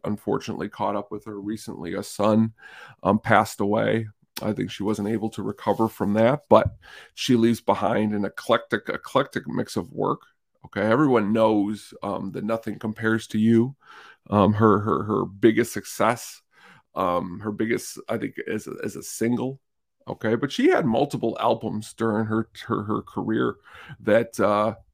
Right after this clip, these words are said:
you know, The Lion and the Cobra, I Do Not Want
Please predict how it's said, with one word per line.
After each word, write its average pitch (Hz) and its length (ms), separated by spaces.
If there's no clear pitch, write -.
you 117 160
know, 98 160
The 95 80
Lion 107 320
and 107 100
the - 60
Cobra, 110 840
I - 60
Do 107 100
Not 117 260
Want 110 400